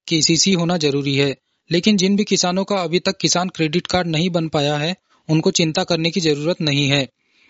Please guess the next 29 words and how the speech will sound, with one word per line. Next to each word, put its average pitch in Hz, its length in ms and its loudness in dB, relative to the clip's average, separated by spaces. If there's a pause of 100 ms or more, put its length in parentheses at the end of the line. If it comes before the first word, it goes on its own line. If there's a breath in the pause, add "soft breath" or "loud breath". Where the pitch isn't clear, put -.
(140)
केंद्र 196 220 4
सरकार 202 400 0
ने 208 100 -2
किसान 196 320 0
क्रेडिट 175 400 0
कार्ड 185 220 -4
बनवाने 160 420 0
के 185 160 0
लिए 156 220 0
मिशन 165 300 2
मोड 175 360 -2
के 170 160 0
तहत 170 280 0 (160)
एक 180 200 0
अभियान 160 280 0
शुरू 156 260 -2
किया 147 280 0
है 175 200 -2 (400 loud breath)
और 185 200 0
इस - 200 0
अभियान 170 340 0
का 180 120 -2
नाम 175 300 -2
केसीसी 175 440 0
सैचुरेशन 165 680 2
ड्राइव 151 440 -2
रखा 160 260 -2
गया 143 240 0
है। 139 220 -2